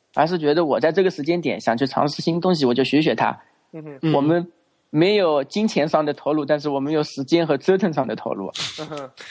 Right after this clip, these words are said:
Speaker 1: 啊，对于很多 Ruby 程序员，啊，也不光是 Ruby 程序员，Python 啊，这种都是，就他一门东西用惯了之后，他愿意学习其他新的东西，但是他写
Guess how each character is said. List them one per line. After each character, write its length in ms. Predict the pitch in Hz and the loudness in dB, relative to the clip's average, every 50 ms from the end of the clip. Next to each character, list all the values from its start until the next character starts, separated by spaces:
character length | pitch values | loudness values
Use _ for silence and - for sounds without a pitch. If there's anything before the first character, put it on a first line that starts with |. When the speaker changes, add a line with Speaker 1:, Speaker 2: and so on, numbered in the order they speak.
| - - | -16 -2
Speaker 1:
啊， 100 | - 147 | 0 2
对 180 | 151 - 196 190 | 4 4 4 4
于 120 | 190 196 | 4 2
很 200 | 185 190 175 156 | 2 0 0 0
多 200 | 151 170 190 202 | 2 2 2 2
Ruby 440 | 180 165 180 190 180 - 185 214 185 | 2 2 0 -2 -2 -2 -2 -2 -2
程 160 | - 165 151 | 0 -2 -2
序 140 | 147 - 139 | -2 -2 0
员， 220 | 139 123 127 127 - _ _ _ | 0 0 0 0 -4 _ _ _
啊， 140 | - 139 135 | 0 0 0
也 200 | 127 131 131 131 | 2 0 0 0
不 120 | 123 - | 0 0
光 160 | 160 190 202 196 | 0 0 0 0
是 100 | 185 160 | 0 -2
Ruby 240 | 156 151 151 139 | -2 -2 -2 -4
程 100 | - 123 | -4 -6
序 160 | 117 - - 127 | -6 -4 -2 -4
员， 80 | 123 123 | -4 -2
Python 600 | - - 170 170 175 170 - 165 156 143 139 135 | 0 0 2 2 2 2 0 0 0 0 0 0
啊， 200 | 131 127 131 127 | 2 2 0 0
这 120 | - 151 | -2 -4
种 140 | 143 139 131 | -4 -4 -2
都 160 | 127 151 165 | 0 0 0
是， 260 | 170 - - 127 113 - - _ - - - - - | 0 -2 -2 -2 -2 -2 -4 _ -20 -20 -20 -20 -6
就 100 | - - | -4 -4
他 220 | 190 - 208 202 - - - _ | 0 2 2 0 0 -2 -8 _
一 140 | - 208 208 | -4 -2 0
门 180 | 208 196 202 | 0 0 0
东 100 | 190 208 | 0 -2
西 180 | 202 196 202 165 | -2 -2 -4 -2
用 200 | 196 208 190 - | 0 0 2 2
惯 180 | - 233 220 | 2 2 2
了 80 | 165 139 | 2 0
之 140 | 127 143 143 | -2 -2 0
后， 300 | 139 143 135 107 - - _ _ _ _ _ _ _ _ _ | 2 2 2 2 0 -4 _ _ _ _ _ _ _ _ _
他 160 | - - 196 - | -2 0 0 2
愿 200 | 220 254 240 196 | 2 2 2 2
意 60 | 175 | 0
学 180 | 151 - 156 | 0 0 0
习 140 | 165 - 156 | 0 0 -2
其 140 | 147 - 139 | -4 0 2
他 100 | 135 147 | 2 2
新 180 | 147 - 160 156 | 2 0 -2 -2
的 80 | 143 | -2
东 160 | - 120 120 | -2 -4 -6
西， 160 | 120 - - - | -8 -8 -8 -6
但 120 | - 185 202 | -4 -4 0
是 60 | 202 | 0
他 80 | 226 208 | 0 0
写 260 | - - - 117 | 0 0 -2 -2